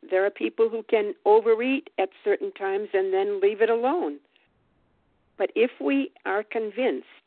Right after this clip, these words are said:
that we are of the type that cannot do this, then we know that we have an allergy of the body and an obsession of the mind.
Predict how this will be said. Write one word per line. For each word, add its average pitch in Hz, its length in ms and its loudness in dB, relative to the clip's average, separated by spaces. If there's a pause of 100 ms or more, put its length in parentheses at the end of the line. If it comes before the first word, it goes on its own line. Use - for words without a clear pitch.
(880)
that 185 180 0
we 220 380 -4
are 190 360 0 (140)
of 185 220 -2
the 214 100 0 (100)
type 180 340 0 (160)
that 180 240 0
cannot 220 420 0
do 269 180 0
this, 143 240 -4 (1300)
then 196 220 0
we 247 160 -2
know 208 360 0
that 190 140 0
we 220 180 -4
have 196 200 -4
an 180 100 -2
allergy 202 520 0
of 202 120 -2
the 202 80 -4
body 202 480 -2 (300)
and 175 120 -6
an 170 100 -6
obsession 180 560 -6
of 190 140 -6
the 190 80 -10
mind. 190 480 -10